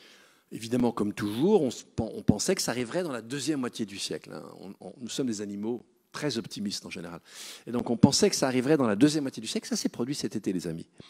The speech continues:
Ça s'est produit dans une localité du Pakistan et ça s'est produit dans le Golfe Persique. Évidemment, ça se produit sous les tropiques, il n'y a pas de saison. Donc ça peut se produire à n'importe quel moment de l'année. Et ça peut devenir chronique.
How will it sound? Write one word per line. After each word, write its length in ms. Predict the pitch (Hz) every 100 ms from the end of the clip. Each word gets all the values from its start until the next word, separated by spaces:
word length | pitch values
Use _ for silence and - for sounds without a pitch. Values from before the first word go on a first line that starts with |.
| - -
Ça 140 | - 107
s'est 160 | 123
produit 500 | - 113 107 113 104
dans 140 | 87 117
une 100 | 139
localité 380 | 139 127 110
du 100 | 101
Pakistan 560 | - 123 107 - 85 - _ _
et 60 | -
ça 120 | -
s'est 140 | 110 120
produit 240 | 104 127
dans 100 | 135
le 60 | 101
Golfe 240 | 101 85
Persique. 500 | 92 - - - - _ _ _ _ - - -
Évidemment, 380 | 104 117 139 117
ça 200 | - 113
se 160 | -
produit 380 | 123 - 120 117
sous 140 | - 78
les 80 |
tropiques, 420 | - - - 226 -
il 80 | -
n'y 60 | 107
a 40 |
pas 100 | -
de 40 | -
saison. 320 | 160 135 - _ _ _ _ _ _ _ _ -
Donc 120 | 98
ça 140 | - 104
peut 100 | 127
se 80 |
produire 260 | - 110 165
à 40 |
n'importe 340 | 120 117 127 -
quel 140 | 120
moment 260 | 113 131 151
de 60 |
l'année. 340 | 117 131 101 - _ _ _ _ _ _ _ _ _ _ _ _ _ _ _ _ _
Et 40 | -
ça 140 | 123
peut 120 | 156
devenir 320 | 143 127 143
chronique. 520 | - 147 110 - -